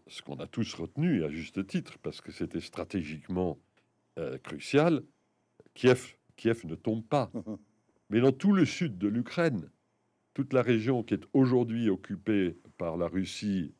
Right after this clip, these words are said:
Speaker 1: et quelques régions supplémentaires qui ont été libérées, euh,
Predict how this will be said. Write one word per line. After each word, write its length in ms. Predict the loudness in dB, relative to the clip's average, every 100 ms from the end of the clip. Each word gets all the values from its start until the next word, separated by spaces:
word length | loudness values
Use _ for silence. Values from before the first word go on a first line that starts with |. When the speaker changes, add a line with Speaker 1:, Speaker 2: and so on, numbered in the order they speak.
| -8
Speaker 1:
et 160 | -8
quelques 400 | -2 -2 -2 -4
régions 420 | -2 -2 0 -2 -2
supplémentaires 800 | -8 -10 -6 -4 -6 -2 -2 -2 -8 _ _ _
qui 100 | -6
ont 120 | -4
été 280 | -4 -4 -6
libérées, 640 | -6 -2 -2 0 -2 -2 _ _ _ -8
euh, 480 | -6 -4 -6 -8